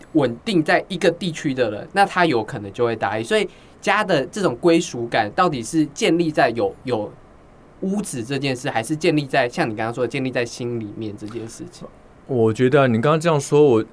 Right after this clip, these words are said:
Speaker 2: 因为我一直觉得他抱那个 Dave 的孙子，那个小 baby 的时候，我一直觉得他的表情很，我不知道他想要表达他不喜欢小孩，还是他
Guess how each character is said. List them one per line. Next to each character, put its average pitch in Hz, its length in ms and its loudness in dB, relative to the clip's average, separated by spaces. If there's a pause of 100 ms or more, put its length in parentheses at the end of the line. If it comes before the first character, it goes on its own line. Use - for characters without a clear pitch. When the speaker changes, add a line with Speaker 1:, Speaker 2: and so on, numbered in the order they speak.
(120)
Speaker 2:
因 165 180 2
为 170 140 8
我 120 260 6
一 175 40 2
直 175 160 -2
觉 101 180 0
得 107 140 2
他 131 280 -2 (440)
抱 107 340 4 (480)
那 143 100 -4
个 143 140 2
Dave 120 340 2
的 104 140 2
孙 127 340 0
子， 101 300 -4 (160)
那 127 80 -6
个 110 80 2
小 104 180 2
baby 101 320 0
的 92 140 0
时 107 100 -4
候， 107 80 2
我 95 220 0
一 151 60 2
直 131 160 -4
觉 104 80 2
得 101 80 2
他 120 200 0
的 117 120 2
表 80 280 -2
情 82 240 -10
很， 82 240 -8 (300)
我 143 140 0
不 131 100 -2
知 175 80 6
道 170 60 8
他 170 180 4
想 120 160 2
要 151 140 4
表 90 320 0
达 95 200 0
他 123 240 -4
不 127 160 -2
喜 - 140 -2
欢 87 100 -2
小 76 220 -4
孩， 73 80 -6
还 87 140 -6
是 110 100 -6
他 120 220 -2